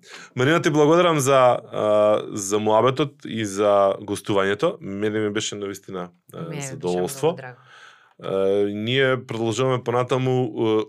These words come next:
Speaker 1: у-, у-, унаточ п-, празнициве, да се бориме со, е, хаосот и гужвите.
Speaker 2: И храната.
Speaker 1: <laughs> Е, и храната и се. Да, да, да. Тоа, тоа се зимски олимписки игри, мислам. Не, не, не знам, веќе се длабоко почнати, еве ги идат и овие главните тука околу Свети Никола и слично.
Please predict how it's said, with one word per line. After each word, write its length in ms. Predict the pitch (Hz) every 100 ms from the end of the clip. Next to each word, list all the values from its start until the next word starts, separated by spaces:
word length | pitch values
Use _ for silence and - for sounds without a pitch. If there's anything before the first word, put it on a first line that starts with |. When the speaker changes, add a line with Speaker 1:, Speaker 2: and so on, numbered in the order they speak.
| _
Speaker 1:
у-, 120 | - - -
у-, 100 | -
унаточ 800 | 156 156 147 139 - - - - - _ -
п-, 300 | 110 104 104
празнициве, 580 | 110 101 120 123 139 151 147
да 80 |
се 120 | 117 101
бориме 440 | 95 123 113 104
со, 440 | - 98 95 92 - -
е, 400 | 90 90 90 90
хаосот 640 | - 123 127 120 131 120
и 120 | 117 101
гужвите. 680 | 117 131 123 117 117 113 - - 185 - 202 - -
Speaker 2:
И 40 | 220
храната. 680 | 240 196 196 131 123 120
Speaker 1:
<laughs> 40 | 127
Е, 80 | 139
и 160 | 123
храната 600 | 120 147 127 131 127 120
и 120 | 107 101
се. 280 | - 131
Да, 260 | 113 113 107
да, 140 | 98
да. 180 | 92 90
Тоа, 240 | 120 110 90
тоа 100 | 131
се 120 | 123
зимски 340 | 123 127 123
олимписки 520 | 113 113 113 - -
игри, 240 | 101 90 82
мислам. 320 | 82 - 92
Не, 180 | 98 92
не, 180 | 95 90 - - -
не 80 | 107
знам, 200 | 98 101
веќе 280 | 98 127 135
се 140 | 127
длабоко 500 | 101 123 127 123 113
почнати, 480 | 123 127 - 127 127
еве 160 | 113 113
ги 100 | 113
идат 200 | 113 110
и 40 |
овие 160 | 107 98
главните 480 | 107 120 117 117 -
тука 240 | 113 113
околу 280 | 107 110 104
Свети 280 | - 98 107
Никола 440 | 107 101 104 98
и 60 | 90
слично. 400 | 135 123 160